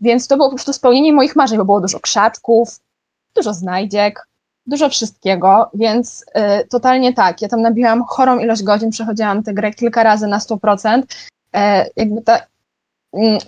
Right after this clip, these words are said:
to poczucie gratyfikacji związane z zebraniem tego wszystkiego, z tego, że miałam wszystkie statsy wymac-, wymaksowane, wszystkie, e, skille zrobione, wszystkie bronie, wszystko, wszystko znalezione,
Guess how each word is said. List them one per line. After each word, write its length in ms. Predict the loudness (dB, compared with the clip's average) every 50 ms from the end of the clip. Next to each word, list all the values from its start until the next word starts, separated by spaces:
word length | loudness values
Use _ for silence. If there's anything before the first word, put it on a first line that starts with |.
| -2
to 80 | -2 0
poczucie 380 | 0 0 -2 -2 -2 0 0 2
gratyfikacji 800 | 2 0 0 0 -2 -4 -2 -4 -2 0 0 0 0 -2 -4 -8
związane 520 | -4 -2 -2 0 2 0 2 2 2 0
z 80 | 0 0
zebraniem 500 | 0 0 2 4 2 2 4 2 0 0
tego 220 | -2 0 0 0
wszystkiego, 720 | -2 -2 -8 -10 -10 _ _ -4 -2 0 2 4 4 4 2
z 60 | 0
tego, 240 | -4 -2 -2 -2 -2
że 100 | -2 -2
miałam 260 | 0 0 0 0 -2
wszystkie 400 | -4 -6 -8 -8 -8 -8 -8 -8
statsy 380 | -2 0 -2 -2 -2 -4 -8 -6
wymac-, 360 | -4 -2 -2 -4 -4 -6 _ -4
wymaksowane, 800 | -4 -2 -2 0 0 -2 -2 -4 -6 -2 -2 0 0 0 0 -2
wszystkie, 580 | -4 -6 -10 -10 -12 _ -2 0 2 2 2 0 _ _ -20 -20 _ _ _
e, 180 | 2 2 2 2
skille 360 | -2 -4 0 4 4 4 4
zrobione, 440 | 2 0 0 2 2 4 4 2 0
wszystkie 340 | 0 -4 -8 -4 -4 -4 0
bronie, 300 | 2 2 2 2 0 -4
wszystko, 300 | -4 -8 -6 -6 -8 -8
wszystko 280 | -8 -10 -8 -8 -6
znalezione, 580 | -4 -2 -2 -2 -2 -2 -2 -2 -2 -2 -2